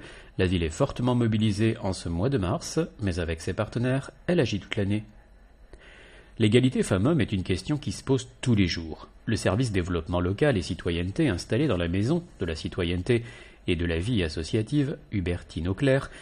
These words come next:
y mène une mission spécifique, impulse et coordonne de nombreuses actions.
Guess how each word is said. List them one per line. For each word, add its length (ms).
y 80
mène 220
une 140
mission 320
spécifique, 680
impulse 480
et 100
coordonne 500
de 80
nombreuses 400
actions. 300